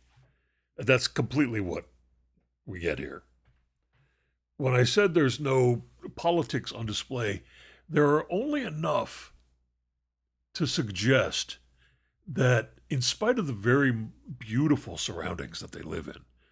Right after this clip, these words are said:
their home is gorgeous, um, they have serene, peaceful lives, they all love each other. In spite of this,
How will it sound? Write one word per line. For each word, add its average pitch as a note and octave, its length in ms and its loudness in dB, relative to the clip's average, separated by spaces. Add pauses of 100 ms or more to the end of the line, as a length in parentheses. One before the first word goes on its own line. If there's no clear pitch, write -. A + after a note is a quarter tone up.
(140)
their E2+ 120 -8
home B2+ 320 0
is G#2 100 -2
gorgeous, G2+ 720 -6 (600)
um, C#2+ 460 -4 (720)
they G#2 140 0
have D#2 240 -2
serene, G2 880 -6
peaceful G#2 480 -6
lives, F2 720 -6 (140)
they G2+ 180 -4
all E2+ 380 -6 (360)
love F2+ 240 -4
each - 200 -6
other. E2 400 -6 (800)
In B2+ 80 -6
spite C4+ 360 2
of C#3 140 -2
this, G#2 400 -2